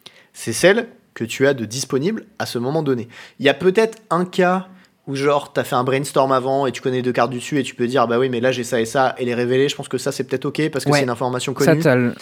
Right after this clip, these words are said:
Speaker 2: je suis quasi sûr que t'as le droit. En tout cas, moi, j'ai eu le cas une
Speaker 1: Mais
Speaker 2: fois.
Speaker 1: demandez à un judge, déjà dans
Speaker 2: Euh,
Speaker 1: le doute, <laughs> parce que voilà.
Speaker 2: Bah, moi, la, la fois où on l'a eu, on n'a pas demandé au judge, mais en gros,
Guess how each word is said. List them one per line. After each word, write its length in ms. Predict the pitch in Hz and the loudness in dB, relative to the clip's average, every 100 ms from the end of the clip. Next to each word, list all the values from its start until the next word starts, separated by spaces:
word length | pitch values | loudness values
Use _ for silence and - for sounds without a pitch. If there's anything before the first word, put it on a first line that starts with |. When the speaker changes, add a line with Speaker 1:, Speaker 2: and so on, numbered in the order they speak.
| - - _ _ _ _ _ | -16 -20 _ _ _ _ _
Speaker 2:
je 60 | - | -6
suis 100 | 135 | 4
quasi 220 | 160 156 | 4 4
sûr 180 | 147 170 | 0 2
que 60 | 156 | 4
t'as 140 | 139 | 4
le 60 | 131 | 4
droit. 140 | 123 | 4
En 80 | 135 | 2
tout 100 | - | 2
cas, 100 | 202 | 4
moi, 160 | 175 | 4
j'ai 120 | 185 156 | 6 4
eu 40 | |
le 60 | 123 | 6
cas 140 | 170 | 4
une 100 | 165 | 4
Speaker 1:
Mais 60 | 143 | 6
Speaker 2:
fois. 100 | 135 | 6
Speaker 1:
demandez 160 | 165 | 6
à 40 | 165 | 6
un 60 | |
judge, 240 | 143 127 - | 4 0 -2
déjà 260 | 110 120 127 | -4 2 6
dans 60 | |
Speaker 2:
Euh, 120 | 120 117 | 6 4
Speaker 1:
le 60 | |
doute, 200 | 160 - - - | 0 -10 -8 -6
<laughs> 220 | - - - | -6 -10 -12
parce 180 | 120 | -8
que 60 | 131 - - | -8 -8 -2
voilà. 220 | 104 110 | 0 4
Speaker 2:
Bah, 160 | 147 156 - _ - - 185 220 - 165 | 4 2 -6 _ -20 -16 -14 -12 -6 6
moi, 100 | 196 | 6
la, 160 | 170 | 6
la 120 | 139 147 | 4 4
fois 180 | 214 | 4
où 100 | 196 165 | 4 6
on 80 | |
l'a 140 | 151 151 | 6 6
eu, 100 | 180 | 6
on 60 | 175 | 2
n'a 100 | 113 | 2
pas 120 | 139 | 2
demandé 240 | 147 139 139 | 2 4 4
au 120 | 131 | 4
judge, 360 | 139 156 151 135 | 4 4 0 -2
mais 120 | 123 | -2
en 100 | 123 | 0
gros, 420 | 123 143 151 | 2 4 4